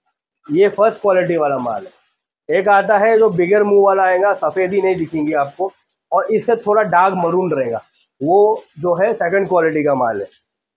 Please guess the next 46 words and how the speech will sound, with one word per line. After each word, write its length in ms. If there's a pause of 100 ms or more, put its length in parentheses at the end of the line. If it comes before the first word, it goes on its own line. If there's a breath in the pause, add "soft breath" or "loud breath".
(120)
इसके 240
लिए 200
rates 340
में 120
थोड़ा 240
फ़र्क 280
आता 240
है 60
और 160
कुछ 220
नहीं 200
है। 80
फिर 1040
<coughs> 240
ज्वारी 480
है 60
हमारे 280
पास, 260 (600)
आप 120
देख 220
सकते 240
हो 100
quality 440
में 200
ज्वारी 360
हमारे 320
पास, 220 (880)
ये 100
भी 180 (120)
ठंडी 300
है 200 (300)
मगर 300 (220)
mix 320
दाने 240
में 120
खिलाने 400
के 120
लिए 120
अच्छी 260
चीज़ 300
है। 80
फिर 880
बाजरी 440
है 80
हमारे 300
पास, 280